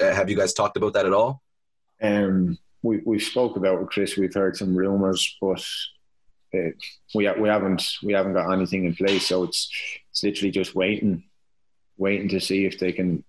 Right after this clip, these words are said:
Speaker 2: if they can come up with a plan or a schedule to, to get some games back on this year. Um, so it, it, it's, it's frustrating because we, we all wanna play. Um,
Speaker 1: Yeah.
Speaker 2: but we also know that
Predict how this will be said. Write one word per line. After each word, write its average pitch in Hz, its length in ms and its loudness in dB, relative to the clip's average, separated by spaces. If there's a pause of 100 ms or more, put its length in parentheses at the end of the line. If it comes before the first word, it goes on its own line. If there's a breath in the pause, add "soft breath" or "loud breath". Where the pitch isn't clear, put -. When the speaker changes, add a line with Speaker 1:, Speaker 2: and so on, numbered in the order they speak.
(340)
Speaker 2:
if 95 100 -6
they 98 140 0
can 95 120 -4
come 101 160 0
up 98 100 -2
with 90 100 -2
a 85 40 -8
plan 101 300 0
or 95 100 2
a 87 60 -2
schedule 95 460 -2
to, 92 260 -4 (460 soft breath)
to 104 80 0
get 95 160 0
some 92 160 0
games 95 320 0
back 98 200 0
on 95 160 2
this 90 160 0
year. 92 220 -2 (840)
Um, 85 260 2
so 92 220 2
it, 101 80 -4
it, 127 320 -2
it's, - 460 -4 (440 loud breath)
it's - 120 -6
frustrating 104 760 0 (140)
because 95 220 -2
we, 95 200 0
we 98 120 2
all 95 160 4
wanna 90 180 0
play. 95 260 -2 (580)
Um, 90 60 0
Speaker 1:
Yeah. 170 240 2 (340)
Speaker 2:
but 92 80 0
we 98 140 0
also 92 240 0
know 87 240 2
that 85 240 0